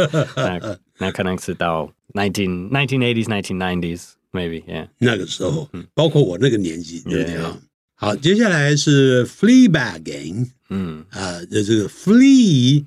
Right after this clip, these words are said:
Speaker 1: 啊，发 E 的长音，bagging。而念的时候呢，这 flea 是重音，不要念成 fleabagging，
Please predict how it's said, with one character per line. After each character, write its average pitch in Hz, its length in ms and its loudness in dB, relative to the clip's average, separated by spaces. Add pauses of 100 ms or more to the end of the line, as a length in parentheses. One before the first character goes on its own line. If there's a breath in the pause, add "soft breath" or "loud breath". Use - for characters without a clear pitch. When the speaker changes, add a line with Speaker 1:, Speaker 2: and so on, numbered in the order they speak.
Speaker 1:
啊， - 260 -20
发 107 300 -4
E 165 360 4
的 117 160 2
长 90 340 -8
音， 107 240 -4 (280)
bagging。 98 600 -4 (180)
而 175 220 2
念 240 220 4
的 226 100 6
时 170 100 4
候 160 100 6
呢， 139 140 4
这 120 220 2
flea 220 480 6
是 104 340 2
重 131 260 2
音， 131 220 4 (260 loud breath)
不 156 60 2
要 165 80 4
念 170 160 4
成 147 100 6
fleabagging， 160 920 0